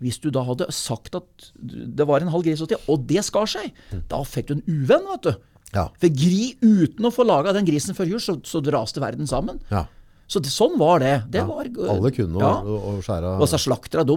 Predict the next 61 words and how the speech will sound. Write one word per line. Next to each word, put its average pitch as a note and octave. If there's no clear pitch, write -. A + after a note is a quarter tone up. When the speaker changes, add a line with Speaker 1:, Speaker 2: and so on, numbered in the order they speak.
Speaker 1:
var A2+
jo, B2
de C3
var C3+
jo C3
helter. G#3+
Speaker 2:
Ja, D#3
for, F#3
men F3+
Speaker 1:
Som A3
Speaker 2:
før G#3+
Speaker 1:
restaurant. D#3
Speaker 2:
så, F3
jeg D#3
husker, D3
eh, C#3
han C#3+
lever A2
ikke C3+
nå, C3
men C#3+
oppå, C3
hva A#2
skal B2
han A#2
hete G#2
for A2+
noe E3
da? -
Egil, A2+
ehm, G2
Bråten A2+
Speaker 1:
Ja. F#3+
Speaker 2:
var B2+
slakteren G#2+
oppe G#2
i -
bygda F#2
på F#2+
meg F2+
Speaker 1:
Ja. E3+
Speaker 2:
tidligere, G#2+
men B2+
det C3
var A2+
jo, C#3
var G#2
det A2
ikke B2+
sånn C3
type A#2
faste -
gardslaktere A2
som C3
reiste A#2
rundt A2+
Speaker 1:
Jo, -
Speaker 2:
og C3+
Speaker 1:
jo, B2+
jo. C3+
Speaker 2:
slakte? D#3+